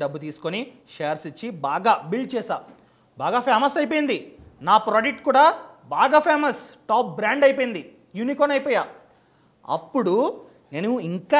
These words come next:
ఎక్స్పాండ్ చేసుకోవాలనుకుంటే స్టాక్ మార్కెట్లోకి ఎంటర్ అవ్వచ్చు. అలా స్టాక్ మార్కెట్లోకి ఎంటర్ అయ్యే ప్రాసెస్నే ఐపీఓ అంటాం, ఇనీషియల్ పబ్లిక్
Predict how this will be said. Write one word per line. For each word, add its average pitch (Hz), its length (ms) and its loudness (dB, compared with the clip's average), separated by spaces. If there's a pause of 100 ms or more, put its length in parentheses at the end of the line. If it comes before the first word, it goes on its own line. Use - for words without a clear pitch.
ఎక్స్పాండ్ 247 420 -4
చేసుకోవాలనుకుంటే 180 640 -6 (400)
స్టాక్ 226 360 -6
మార్కెట్లోకి 175 580 -6 (240)
ఎంటర్ 269 260 -4
అవ్వచ్చు. 226 340 -10 (720)
అలా 214 200 4 (140)
స్టాక్ 214 420 -2
మార్కెట్లోకి 233 720 -4 (280)
ఎంటర్ 240 300 0
అయ్యే 233 200 2 (180)
ప్రాసెస్నే 220 600 -2 (400)
ఐపీఓ 262 420 4 (100)
అంటాం, 220 260 0 (560)
ఇనీషియల్ 262 720 0 (180)
పబ్లిక్ 208 500 2